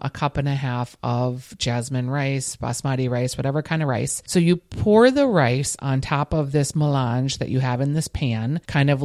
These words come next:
I layered it, right? Then you pour your boiling water on top, making sure that all of your rice is in this mixture,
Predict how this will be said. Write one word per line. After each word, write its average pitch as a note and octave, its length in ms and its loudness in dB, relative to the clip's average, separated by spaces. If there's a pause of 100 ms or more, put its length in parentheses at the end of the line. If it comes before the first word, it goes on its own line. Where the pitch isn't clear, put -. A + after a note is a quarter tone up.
(140)
I C#3 140 2
layered A#2 420 0
it, B2+ 180 -2
right? B2+ 380 0
Then D#3+ 180 2
you A#3 160 2
pour F3 260 4
your D#3 180 4
boiling E3 520 2
water D3 320 0
on C3+ 200 -2
top, - 340 -8
making B2+ 320 -4
sure C3 180 -2
that B2 140 0
all A#2+ 180 2
of B2 140 -2
your B2+ 180 2
rice B2+ 420 -2
is B2 480 -2
in C3 200 0
this C3 260 -2
mixture, B2 580 -4